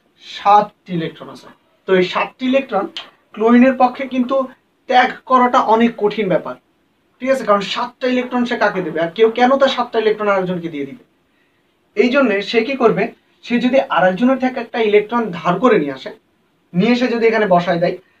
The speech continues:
তাহলে কিন্তু তার অষ্টক পূর্ণ হয়ে যাবে। সেই ক্ষেত্রে তার কি হবে? টু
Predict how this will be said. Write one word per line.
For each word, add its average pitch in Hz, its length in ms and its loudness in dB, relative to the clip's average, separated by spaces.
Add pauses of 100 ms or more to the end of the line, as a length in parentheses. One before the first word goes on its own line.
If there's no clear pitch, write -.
(160)
তাহলে 220 340 2
কিন্তু 233 500 -4
তার 196 180 0
অষ্টক 175 260 -8
পূর্ণ 226 300 -2
হয়ে 151 140 0
যাবে। - 180 -12 (440)
সেই 202 120 0
ক্ষেত্রে 233 280 -2
তার 240 180 -2
কি 240 120 0
হবে? 240 200 2
টু 254 460 0